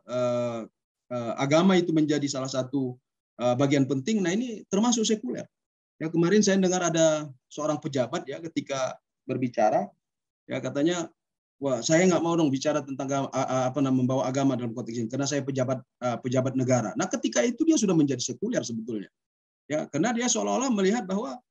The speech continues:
agama itu sesuatu yang harus di-, dipinggirkan. Ya, karena dia merasa kalau dia bicara dengan agama, mungkin, ya, ya, mungkin dia akan merasa bahwa, apa namanya, eh, agama lain tersinggung mungkin.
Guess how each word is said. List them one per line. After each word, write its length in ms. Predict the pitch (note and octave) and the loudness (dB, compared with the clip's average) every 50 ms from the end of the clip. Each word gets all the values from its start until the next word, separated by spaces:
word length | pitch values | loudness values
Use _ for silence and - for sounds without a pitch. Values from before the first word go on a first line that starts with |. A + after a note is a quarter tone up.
| _ _ _ _ | _ _ _ _
agama 300 | - E3+ F3 F#3 F3+ F#3 | -6 -2 0 2 2 2
itu 160 | F#3 F#3 C4 A#3 | 2 2 0 0
sesuatu 240 | A3 G#3+ G3+ G#3 | 0 0 -2 0
yang 160 | A3+ G#3+ G3+ G3 | 0 0 2 2
harus 240 | F#3 G#3 G3 F#3+ | 2 2 0 0
di-, 320 | E3 G3 F#3+ F#3 F#3 - - _ | 0 0 0 0 -2 -4 -8 _
dipinggirkan. 720 | - E3 E3+ F3+ F#3 F#3+ F#3+ A#3+ A#3+ A#3 - - - - - _ _ _ _ _ _ _ _ - | -8 -6 -4 -4 -4 -4 -4 -6 -8 -8 -10 -12 -12 -12 -16 _ _ _ _ _ _ _ _ -8
Ya, 160 | D3 E3+ F3 D#3+ | -6 -6 -6 -4
karena 240 | - D3+ E3 A3 | 0 2 2 2
dia 240 | A#3+ A3 B3 C4 B3 | 4 4 2 2 4
merasa 400 | A3 G#3+ G3+ F#3+ F#3+ B3+ B3 A#3+ | 4 4 4 2 2 0 -2 -4
kalau 240 | - F#3 F#3 F3+ F3 | -2 -2 0 0 2
dia 160 | E3+ F3+ F3 | 2 2 2
bicara 640 | D#3+ E3 E3 E3 E3 D#3+ D#3 D#3 D3+ C#3+ C3+ C3+ - - _ _ _ _ | 2 2 2 2 2 2 2 2 0 0 -4 -6 -8 -12 _ _ _ _
dengan 240 | - D3 D#3 D3+ D3 | -2 0 2 2 2
agama, 480 | C3+ C#3 D3 A3 D4 C#4 G#3+ F#3 D#3 | 0 -2 -2 -2 -2 -2 -2 -2 0
mungkin, 480 | D#3 D#3 D#3+ F3 B3+ C#4 C4+ A#3+ G#3+ - - | 0 0 0 0 -2 -4 -4 -6 -8 -12 -10
ya, 400 | - D3 D3 D3 C#3 C#3 B2+ A#2+ - - - _ | -6 -4 -2 -2 -2 -2 -4 -4 -6 -10 -14 _
ya, 160 | A#2+ A2+ B2+ | -14 -8 -4
mungkin 400 | C3+ C#3+ C#3+ C#3 - B3 C4 A3+ | -2 0 0 0 0 0 0 2
dia 160 | A3 F#3+ D#3+ | 2 2 4
akan 80 | E3 D3+ | 4 4
merasa 400 | C#3+ C3 B2+ A#2+ - - G3+ D#3+ | 4 4 4 2 0 0 -2 -2
bahwa, 320 | B2 A#2+ - G3+ G#3+ - - _ _ _ _ _ _ _ _ - | -2 -4 -2 -4 -4 -6 -8 _ _ _ _ _ _ _ _ -8
apa 200 | C3 B2+ D3 D3 | -4 0 2 2
namanya, 400 | C#3+ C#3 C3+ C#3 C#3 D#3 F#3 G3+ G3+ F#3+ F3+ D#3+ - _ _ _ _ _ | 4 4 4 4 4 4 4 4 2 0 -2 -6 -10 _ _ _ _ _
eh, 600 | B2 C3 C3+ C3 C3 B2+ B2+ B2+ B2 B2 B2 A#2+ A#2 G#2 D#2+ - G2 A#2 A#2+ - - | -4 -2 0 2 4 4 4 2 2 0 -2 -2 -6 -8 -10 -10 -10 -10 -8 -6 -4
agama 320 | D3 C#3+ D#3 D#3 D#3+ E3 | -2 0 2 4 4 4
lain 160 | F3+ G3 G3 | 4 4 2
tersinggung 420 | F#3 G3 F#3 - B3+ C4 A#3 C4 B3+ C4 | 2 2 0 2 2 0 0 0 -2 -4
mungkin. 320 | C#4 B3 A3 G#3+ F#3 F3 | -4 -4 -4 -4 -6 -6